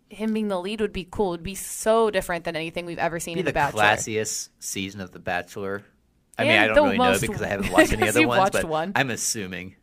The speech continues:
Speaker 1: I think he'd be great. And I think that him, he, like Hannah, is very much himself. I mean, he says it how it is. And I think it's interesting that he's found a way,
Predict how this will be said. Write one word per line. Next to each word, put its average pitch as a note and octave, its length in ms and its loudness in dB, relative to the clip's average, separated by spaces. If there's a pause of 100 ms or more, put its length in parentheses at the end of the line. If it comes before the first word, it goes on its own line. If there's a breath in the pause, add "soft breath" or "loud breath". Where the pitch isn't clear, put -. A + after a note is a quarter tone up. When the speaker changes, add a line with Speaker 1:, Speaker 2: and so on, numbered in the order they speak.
(340 soft breath)
Speaker 1:
I B3 120 4
think E4 180 -4
he'd F#3 160 -6
be D#3+ 100 -4
great. F#3+ 360 2
And F#3+ 140 -2
I G3+ 60 2
think G3+ 360 -8
that F3 400 0 (440)
him, B3+ 400 -2 (120)
he, D4 280 -4
like G#3+ 260 4
Hannah, F#3 400 -2
is D#3+ 240 -6
very E3 480 -2
much E3 260 -4
himself. E3 520 -2
I - 60 -4
mean, E3+ 200 -8
he G3 220 -8
says E3+ 320 0
it E3 60 -6
how E3 160 4
it D#3 80 -2
is. E3 280 -4 (480 loud breath)
And G3 120 -2
I F#3+ 120 -2
think F#3+ 420 -8 (840 soft breath)
it's G#3 240 -2
interesting G#3+ 460 -2
that F#3 120 -2
he's G3+ 220 -8
found G3 300 2
a F#3 80 0
way, F3 540 0